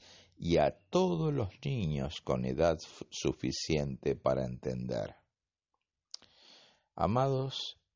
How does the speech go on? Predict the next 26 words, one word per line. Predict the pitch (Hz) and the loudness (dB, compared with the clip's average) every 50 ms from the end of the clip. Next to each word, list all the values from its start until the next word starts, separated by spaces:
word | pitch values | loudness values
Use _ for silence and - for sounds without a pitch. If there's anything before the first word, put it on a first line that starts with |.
| _ _ _ _ _ _ | _ _ _ _ _ _
¿qué | - - | -6 -4
es | - - - - - | -4 -4 -4 -4 -4
importante? | 71 67 64 - 62 64 62 - - 62 58 57 57 55 - - - - - - - - - _ _ _ _ _ _ _ _ _ _ _ _ _ _ _ _ | -4 -4 -4 -4 -4 -4 -6 -6 -8 -8 -8 -8 -10 -12 -10 -12 -12 -12 -12 -16 -20 -20 -20 _ _ _ _ _ _ _ _ _ _ _ _ _ _ _ _
¿El | - 67 69 69 | -8 -6 -4 -2
medio | 73 80 95 123 131 131 151 160 165 165 - _ _ _ _ _ _ _ _ _ _ _ _ _ _ _ - | 0 2 2 2 0 0 -2 -2 -4 -6 -10 _ _ _ _ _ _ _ _ _ _ _ _ _ _ _ -4
o | 92 82 80 | -2 0 0
el | 76 | 0
mensaje? | 73 71 67 69 - - - - 55 - - - - 52 - - _ _ _ _ _ _ _ _ _ _ _ _ _ - - - - - - - - - - | 0 -2 -6 -6 -8 -8 -6 -6 -6 -8 -8 -12 -14 -16 -18 -20 _ _ _ _ _ _ _ _ _ _ _ _ _ -20 -20 -20 -20 -20 -20 -20 -20 -8 -2
Dios | 110 131 170 170 151 | 2 4 4 4 4
nos | 143 139 135 - - | 2 0 0 0 0
ha | 151 151 | 0 2
mandado | 143 131 117 110 110 113 123 147 147 143 139 139 139 131 - - _ _ _ - | 4 4 4 2 2 4 4 4 4 4 4 2 2 0 0 -4 _ _ _ 0
a | - 87 82 - | 0 0 2 2
predicar | - 78 80 82 78 76 80 80 - - - 127 139 143 139 - - _ - | 2 2 4 4 4 4 2 0 0 0 0 2 2 2 2 0 -4 _ -4
y | 87 90 87 | 0 2 4
a | 82 85 | 4 4
instruir | 85 80 80 - - - - 82 78 80 90 113 127 139 143 135 - - | 4 2 0 -2 -4 -6 -4 -2 0 2 4 4 4 4 2 0 0 0
en | - 87 80 76 69 65 | 0 2 2 2 2 0
la | 62 62 - | 0 -2 0
palabra | - 71 76 80 95 110 117 123 113 113 107 104 85 | 0 0 2 2 2 2 2 2 2 0 0 0 2
de | 76 73 69 65 | 2 2 2 2
Dios | 76 92 104 117 120 120 127 - - _ - - _ _ _ - | 2 2 2 2 2 0 -2 -8 -14 _ -20 -20 _ _ _ 0
a | 90 85 | 0 0
sus | 80 - - 78 - - - - | 0 0 -2 -4 -4 -2 -2 -2
hijos. | 76 71 - - - - - - - - - - - - - _ _ _ _ _ _ - - - - - - - - | -2 -2 -4 -8 -6 -6 -6 -6 -6 -10 -14 -14 -14 -18 -20 _ _ _ _ _ _ -20 -20 -18 -18 -18 -14 -6 0
Leemos | - 85 92 98 101 104 113 139 170 160 117 90 85 73 69 78 87 - - - | 2 4 6 6 6 6 6 6 4 4 2 2 0 0 -2 -4 -6 -8 -12 -12